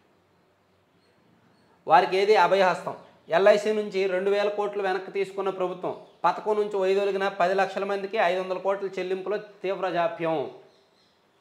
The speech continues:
డ్వాక్రా మహిళలకు సంబంధించిన రెండు వేల కోట్ల అభయహస్తం నిధులను పదకొండు నెలల క్రితం ఎల్ఐసి నుంచి వెనక్కి తీసుకున్న ప్రభుత్వం ఆ పథకం నుంచి వైదొలిగిన వారికి ఆ మొత్తాన్ని తిరిగి చెల్లించడంలో తీవ్ర దా-, తీవ్ర జాప్యం చేస్తోందంట.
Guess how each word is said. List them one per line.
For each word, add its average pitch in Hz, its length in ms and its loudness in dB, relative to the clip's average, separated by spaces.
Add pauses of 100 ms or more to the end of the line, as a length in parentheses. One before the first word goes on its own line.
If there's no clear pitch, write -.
(880)
డ్వాక్రా 190 360 4
మహిళలకు 202 420 0
సంబంధించిన 196 580 -4
రెండు 190 160 0
వేల 185 160 0
కోట్ల 202 280 -2
అభయహస్తం 196 540 -2
నిధులను 190 260 -4
పదకొండు 185 400 -2
నెలల 196 200 -2
క్రితం 202 300 -6
ఎల్ఐసి 196 420 -2
నుంచి 196 220 -6
వెనక్కి 180 280 -6
తీసుకున్న 185 400 -8
ప్రభుత్వం 180 460 -6
ఆ 160 140 -4
పథకం 165 360 -4
నుంచి 202 200 -4
వైదొలిగిన 196 420 -2
వారికి 185 260 -2
ఆ 180 40 0
మొత్తాన్ని 175 440 -4
తిరిగి 190 240 -4
చెల్లించడంలో 180 540 -8
తీవ్ర 190 340 -4
దా-, 165 420 -4
తీవ్ర 170 220 -4
జాప్యం 165 440 -4
చేస్తోందంట. 135 520 -10